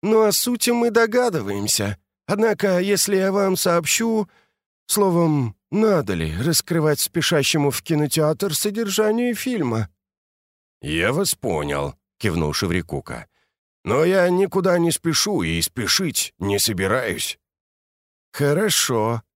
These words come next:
поразмыслив, рассудил бордюр. «Оставим в стороне историю с Петром Арсеньевичем. Я понимаю, вы сами по себе или сам по себе.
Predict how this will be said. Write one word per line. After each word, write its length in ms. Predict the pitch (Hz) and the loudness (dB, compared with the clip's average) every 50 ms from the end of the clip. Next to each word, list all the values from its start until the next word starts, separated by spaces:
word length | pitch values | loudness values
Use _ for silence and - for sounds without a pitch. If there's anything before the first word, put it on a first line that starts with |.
| _ _ | _ _
поразмыслив, 680 | - 107 95 90 76 87 90 95 - - 151 156 - 143 | -2 0 0 0 0 0 0 0 0 -2 -2 -2 -2 -2
рассудил 440 | 139 127 - - 127 95 92 90 | -2 -2 0 -2 -2 0 0 0
бордюр. 460 | 82 78 82 76 65 58 62 62 - _ _ _ _ _ _ _ _ _ | 0 0 -2 -2 -2 -6 -10 -10 -12 _ _ _ _ _ _ _ _ _
«Оставим 680 | - 180 220 208 - - - 240 226 214 185 190 185 175 | -2 0 0 2 0 2 2 2 2 4 2 2 0 0
в 80 | - - | -2 -4
стороне 640 | - - 220 226 220 226 233 254 269 262 233 127 | 0 2 2 4 4 2 2 0 0 0 0 0
историю 500 | 107 107 - - 127 117 113 113 110 110 | 0 0 0 0 0 0 2 2 0 0
с 60 | 107 - | -2 -2
Петром 440 | - 151 135 - 143 135 131 135 | -4 -4 -2 0 0 2 2 2
Арсеньевичем. 920 | 139 131 - - - 160 131 127 135 131 127 127 - - 139 127 131 117 - _ _ _ _ _ _ _ _ _ _ - | 0 0 -2 -2 -2 0 0 0 0 0 -2 -2 -2 -2 0 0 -2 -4 -6 _ _ _ _ _ _ _ _ _ _ -2
Я 320 | 208 214 208 202 196 190 | 0 2 2 2 2 0
понимаю, 640 | - 196 190 185 180 151 127 120 110 107 92 92 - _ _ _ _ _ - | 0 0 0 0 2 0 0 0 -2 -2 -4 -6 -8 _ _ _ _ _ -6
вы 260 | 147 180 226 220 208 | -2 0 0 2 2
сами 380 | - - 247 254 254 190 - - | 2 2 2 2 2 0 0 -2
по 160 | - - 123 | -2 -2 -2
себе 420 | 117 - 143 127 139 143 151 143 - _ _ _ - | 0 0 0 2 2 2 2 0 -4 _ _ _ -4
или 360 | 208 202 196 190 180 175 165 | 0 0 2 4 4 2 2
сам 520 | 151 - - - - 185 160 139 92 78 - | 0 0 -2 0 0 2 2 2 0 -2 -4
по 100 | 95 90 | -2 -2
себе. 400 | - 110 87 90 90 85 80 | -2 -2 0 -2 -2 -2 -4